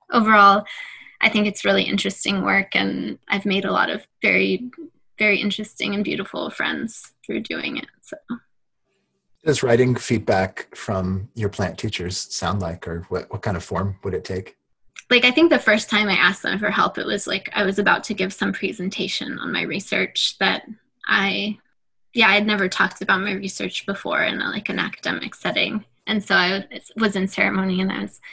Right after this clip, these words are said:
Speaker 1: asking my plant teachers, like, "Please help me, like, what should I say in this presentation?" And then they were like, "Tell them that you asked us. <laughs> Tell them that you asked us for advice." And so, <laughs> so I was like, "Okay,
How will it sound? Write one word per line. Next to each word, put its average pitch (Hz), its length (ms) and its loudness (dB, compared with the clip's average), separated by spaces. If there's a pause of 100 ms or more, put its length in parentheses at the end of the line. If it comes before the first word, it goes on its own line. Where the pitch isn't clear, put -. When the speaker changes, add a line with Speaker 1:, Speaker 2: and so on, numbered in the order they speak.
(200)
Speaker 1:
asking - 380 0
my - 340 -2 (100)
plant 202 280 0
teachers, - 480 -4
like, - 200 -6
"Please 202 300 -4
help 208 220 -2
me, 202 160 0
like, 190 200 0
what 190 120 -4
should - 160 -2
I 190 100 -2
say 214 580 2 (280)
in 202 120 -2
this - 440 -6 (380)
presentation?" 226 880 2 (500)
And 214 100 6
then 208 160 2
they 202 120 2
were 196 160 4
like, 185 360 4
"Tell 233 200 6
them 302 180 10
that 285 140 6
you 254 120 4
asked 254 380 2
us. 202 300 -4 (340)
<laughs> - 380 -20
Tell 277 160 8
them 285 160 8
that 254 100 6
you 247 140 4
asked 214 320 4
us 220 200 0
for 220 160 4
advice." 208 600 2 (600)
And 208 240 0
so, - 100 -6 (260)
<laughs> - 140 -12
so 302 1500 4
I 180 80 4
was - 160 -10
like, - 180 0
"Okay, 226 240 -2